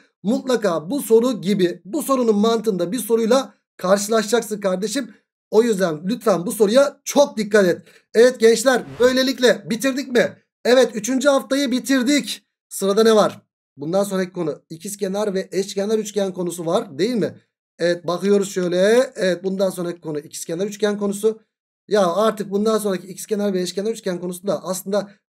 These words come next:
dik üçgenin ve özel üçgenlerin tekrarı da diyebiliriz aslında.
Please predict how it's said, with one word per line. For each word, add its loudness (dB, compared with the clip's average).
dik -8
üçgenin -4
ve -4
özel -6
üçgenlerin -6
tekrarı 2
da -2
diyebiliriz 2
aslında. 0